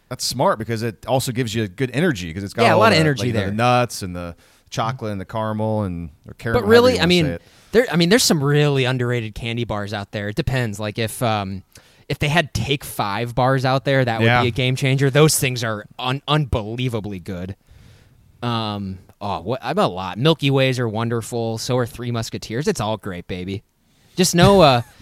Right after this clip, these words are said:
Speaker 2: <laughs> none of that, like, Mounds or anything like that. That stuff's terrible.
Speaker 1: That's garbage.
Speaker 2: But,
Speaker 1: Anything
Speaker 2: hey, I,
Speaker 1: coconut, get it outta here.
Speaker 2: Yeah, everyone.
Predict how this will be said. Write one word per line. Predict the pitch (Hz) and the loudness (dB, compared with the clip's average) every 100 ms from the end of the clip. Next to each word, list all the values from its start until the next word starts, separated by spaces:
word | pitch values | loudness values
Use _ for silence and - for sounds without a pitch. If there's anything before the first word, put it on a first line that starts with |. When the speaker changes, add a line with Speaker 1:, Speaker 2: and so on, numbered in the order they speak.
| - | -20
Speaker 2:
<laughs> | - - | -20 -8
none | 135 165 233 | 2 4 6
of | |
that, | 190 151 139 | 6 6 4
like, | 139 | -2
Mounds | 127 123 110 120 113 104 104 | -2 -2 -2 0 0 -4 -4
or | 107 | -4
anything | 107 110 | -4 -6
like | 98 90 | -10 -6
that. | 117 | 0
That | 165 | 0
stuff's | 117 98 | 0 -6
terrible. | - 87 80 80 - | -8 -8 -8 -12 -12
Speaker 1:
That's | 110 | -14
garbage. | - 98 80 80 | -6 -4 -4 -6
Speaker 2:
But, | 104 139 143 | 0 0 4
Speaker 1:
Anything | 151 123 | 4 4
Speaker 2:
hey, | |
I, | 185 | 0
Speaker 1:
coconut, | 120 90 92 | -2 -4 -6
get | 104 | -6
it | 95 | -4
outta | 85 82 | -4 -6
here. | 80 | -8
Speaker 2:
Yeah, | 85 107 | -6 -2
everyone. | 147 147 110 | 0 2 0